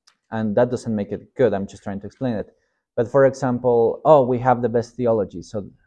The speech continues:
everyone else is inferior to us. Uh, right? That's, that's a response of pride.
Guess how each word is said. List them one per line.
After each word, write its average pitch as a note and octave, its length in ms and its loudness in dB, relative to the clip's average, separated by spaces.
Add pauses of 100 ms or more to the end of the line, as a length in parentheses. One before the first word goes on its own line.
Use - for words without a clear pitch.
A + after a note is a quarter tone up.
(160)
everyone C3 360 2
else A#2+ 240 0
is A2+ 140 -10
inferior G#2+ 420 -2
to F#2 240 -6
us. - 260 -12 (1040)
Uh, F#2 200 -2
right? G#2 380 0 (160)
That's, A2+ 320 -2
that's A2+ 240 -2
a A#2+ 80 -2
response G#2+ 480 -4
of - 180 -12
pride. F#2 300 -4